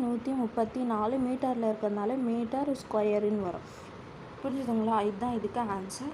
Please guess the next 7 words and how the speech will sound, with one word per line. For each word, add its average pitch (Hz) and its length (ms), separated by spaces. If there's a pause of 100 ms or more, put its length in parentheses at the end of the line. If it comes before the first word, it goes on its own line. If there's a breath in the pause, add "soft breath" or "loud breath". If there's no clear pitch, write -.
கடைசியா 226 500 (160)
therefore 214 500 (720)
ஆடு 233 280 (1120)
மேய 247 840 (1000)
முடியாத 226 800 (2500)
பகுதியின் 240 720
பரப்பளவு 214 840